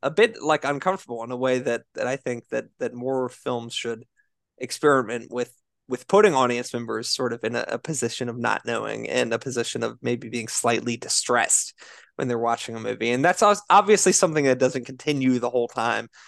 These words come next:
It'd be very difficult to go two and a half hours with making people extremely uncomfortable, but I think it's really, really effective for short periods using sound design to, um, create a sense of unease in audience members that I thought was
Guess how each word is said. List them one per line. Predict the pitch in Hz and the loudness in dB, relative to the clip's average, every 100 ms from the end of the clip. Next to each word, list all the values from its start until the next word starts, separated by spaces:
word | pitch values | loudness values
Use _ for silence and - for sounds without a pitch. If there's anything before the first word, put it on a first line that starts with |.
| _ | _
It'd | - | -2
be | 143 | 2
very | 139 143 135 | 6 6 4
difficult | 143 - 110 101 | 2 -4 -4 -4
to | - | -2
go | 120 | -4
two | 113 - | -2 -2
and | 120 | -2
a | |
half | 113 110 - | 0 -2 2
hours | 113 110 113 113 - | 2 2 -2 -6 -8
with | 135 135 - | -6 -6 -4
making | 117 110 113 | -6 -6 -8
people | 107 117 110 113 _ - _ - | -8 -8 -6 -6 _ -20 _ -10
extremely | 123 - 139 131 120 117 | -4 0 4 6 6 2
uncomfortable, | 117 - 110 - 117 117 | -2 -4 -6 -6 -4 -2
but | - 117 - _ _ _ - | 0 0 0 _ _ _ -4
I | |
think | 160 190 | 2 4
it's | 165 - 131 147 139 | 2 -2 -12 -6 6
really, | 185 175 | 10 10
really | 139 135 117 | 8 6 4
effective | 113 - 120 - - - - | 0 0 -2 -2 -12 -12 -6
for | 117 107 | -4 -2
short | - 123 117 | 0 0 0
periods | 110 113 107 101 - | -4 -4 -4 -6 -8
using | 117 113 | -8 -8
sound | 110 117 113 110 | -6 -4 -4 -4
design | - 98 101 107 | -6 -6 -8 -6
to, | 117 117 _ _ _ _ | -6 -6 _ _ _ _
um, | - 113 98 98 101 92 _ _ _ _ - | -4 -2 -2 -6 -12 -20 _ _ _ _ -20
create | - 123 120 117 | -4 0 0 0
a | |
sense | - 113 110 - | -4 -6 -4 -6
of | 110 110 - _ _ _ _ _ _ _ _ - | -8 -12 -20 _ _ _ _ _ _ _ _ 0
unease | 143 151 143 135 113 - | 2 4 4 2 0 -6
in | 120 | -4
audience | 110 104 107 - | -2 -2 -4 -6
members | 110 101 101 | -6 -6 -4
that | 110 | -4
I | |
thought | 113 - | -4 -6
was | - - | -6 -10